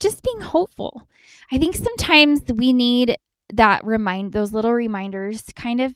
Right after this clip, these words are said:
sometimes I feel like we forget or we're not sure where to start, maybe.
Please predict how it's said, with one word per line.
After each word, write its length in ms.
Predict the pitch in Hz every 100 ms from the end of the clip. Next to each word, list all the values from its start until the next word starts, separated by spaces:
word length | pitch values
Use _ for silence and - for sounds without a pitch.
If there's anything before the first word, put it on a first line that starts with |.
| _ -
sometimes 340 | 302 302 330
I 120 | 294 277
feel 160 | 254
like 160 | 240 208
we 120 | 226
forget 600 | - 202 202 190 - - - _ _ _
or 120 | - 214
we're 100 | 220
not 220 | 214 -
sure 200 | - 247
where 140 | 220
to 80 | 196
start, 720 | - - 160 247 - - - -
maybe. 320 | 294 320 339